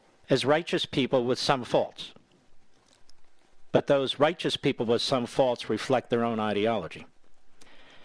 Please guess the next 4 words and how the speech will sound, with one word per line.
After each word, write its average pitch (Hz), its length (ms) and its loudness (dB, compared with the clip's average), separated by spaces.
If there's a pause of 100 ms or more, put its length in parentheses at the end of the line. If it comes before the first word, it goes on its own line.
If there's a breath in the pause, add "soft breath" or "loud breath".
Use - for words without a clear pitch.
(1200 soft breath)
Jim 202 240 4
Rutenberg, 143 640 2 (1000 loud breath)
a 127 100 2
Times 147 720 -2